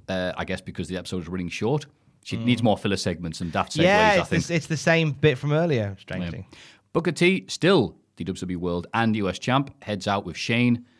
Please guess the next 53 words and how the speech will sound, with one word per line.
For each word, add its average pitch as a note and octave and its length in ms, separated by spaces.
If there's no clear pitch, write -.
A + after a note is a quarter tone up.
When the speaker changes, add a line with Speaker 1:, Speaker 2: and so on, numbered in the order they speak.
Speaker 1:
Uh, F2+ 200
Rhino G#2 220
heads G#2 220
out A2 120
with G2+ 100
Heyman D#3 260
and E3 120
Steph. - 420
Look - 160
like F2+ 60
they're E2+ 80
taking A#2+ 160
their C3+ 80
dog D#3+ 220
for - 80
a - 20
walk. D#2 300
Speaker 2:
I G3 120
kinda G4+ 200
feel G3+ 200
like C#3+ 240
that B2+ 340
to D3 260
just, D3 320
uh, F3 260
they E3+ 320
were F3 100
nice. G#3+ 380
I - 100
mean, D#3+ 160
there's D#3+ 140
too - 100
many C3+ 120
belts, G2+ 380
maybe. F#2+ 300
But - 120
I C3+ 100
would F#3+ 140
like G#3+ 200
them, F3+ 120
'cause C#3+ 100
they A3 300
keep B3 180
acknowledging G3+ 500
Rhino B2 360
as A2 100
the A#2 80
last A#2+ 340
E A#2+ 100
C A2 160
W G2+ 280
champion. A2+ 460
Speaker 1:
Yes. G2+ 120